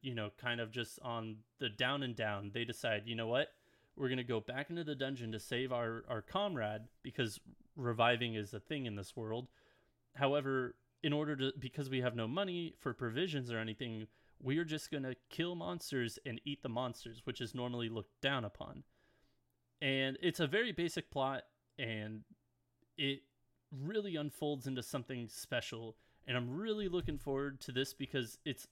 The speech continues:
or not to this, but I'm getting ahead of myself. It's getting an anime adaptation. That's the reason why I bought this, uh, manga in the first place. Normally,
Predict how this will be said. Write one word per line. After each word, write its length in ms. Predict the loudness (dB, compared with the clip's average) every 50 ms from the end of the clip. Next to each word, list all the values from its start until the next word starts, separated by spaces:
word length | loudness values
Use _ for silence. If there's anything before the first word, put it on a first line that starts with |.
| 0
or 220 | 0 2 2 0 -2 -10 _ _ _ _ -20 -18 -14
not 280 | -10 -8 -8 -8 -8 -8
to 100 | -8 -6
this, 180 | -4 -4 -6 -6
but 180 | -8 -10 -10 -10 -12 -20 -20 -20 -20 _ _ _ _ _ _ _ _ _ _ _ _ _ _ _ -8
I'm 100 | -6 -2
getting 200 | 0 2 2 2
ahead 180 | 2 2 2 4
of 60 | 4
myself. 340 | 2 0 -2 0 -2 -2 -2 -6 -20 -20 -20 -4 _
It's 180 | 0 0 0 0
getting 280 | -2 -2 0 0 -2
an 80 | -4 -2
anime 220 | 0 0 0 0
adaptation. 640 | -2 -4 -4 -6 -8 -10 -10 -12 -12 -12 -10 -12 0 4
That's 240 | 6 6 6 4
the 100 | 2 0
reason 220 | 2 2 2 2 2
why 200 | 2 2 2 2
I 40 | 0 -4 -8 _ _
bought 260 | 0 0 0 0 -2 -2
this, 200 | -2 -2 -4 -6 -12 -14 -4 0
uh, 320 | 2 4 4 4 4 2 0 0
manga 280 | 0 0 2 2 0
in 80 | -2 -4
the 80 | -4
first 280 | -2 0 0 0 0 -2
place. 300 | -8 -10 -10 -12 -14 -16 -18 -20 -20 -20 _ _ _ 2
Normally, 560 | 2 4 4 2 2 0 0 -2 -2 -4